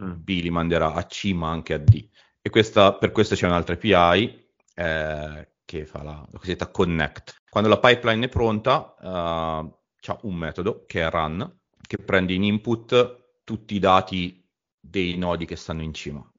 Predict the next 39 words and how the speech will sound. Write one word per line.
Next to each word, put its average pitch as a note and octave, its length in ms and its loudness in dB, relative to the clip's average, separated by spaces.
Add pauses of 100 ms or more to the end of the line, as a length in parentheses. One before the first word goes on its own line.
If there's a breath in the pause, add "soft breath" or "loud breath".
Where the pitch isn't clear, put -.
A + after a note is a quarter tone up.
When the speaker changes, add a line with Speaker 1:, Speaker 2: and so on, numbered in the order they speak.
(140)
Speaker 2:
Il, G#2 220 2
il G2+ 140 2
valore A2 280 8
di G2+ 80 2
ritorno F#2 480 2
è F#2 40 0
un F2 120 0
dizionario D#2+ 800 -4
con E2+ 160 -12
tutti F2+ 240 -14
gli E2 80 -4
output D#2 520 -6
dei D#2 140 -8
nodi D2 260 -14
che E2 100 -14
erano. D2 360 -12 (220)
Speaker 1:
Ok. A2 340 -8
Speaker 2:
E F2 580 -2 (120)
questo - 520 -2
è - 60 -6
quanto, F2 720 0
di E2+ 320 -8
fatto, E2+ 580 -4
e F2 560 -2 (300)
Speaker 1:
Ah, B2+ 80 -2
Speaker 2:
che B2 60 0
Speaker 1:
prendo E3 240 6
Speaker 2:
sembra D3 160 6
semplice, B2 520 -2
ma G#2+ 60 4
in G#2+ 60 6
realtà A2+ 280 2
è, G#2 240 8
è, G#2 160 2
è, A2 160 0
è A#2 140 -4
peggio, D#2 640 0
<laughs> - 60 -14
perché A#2+ 400 -6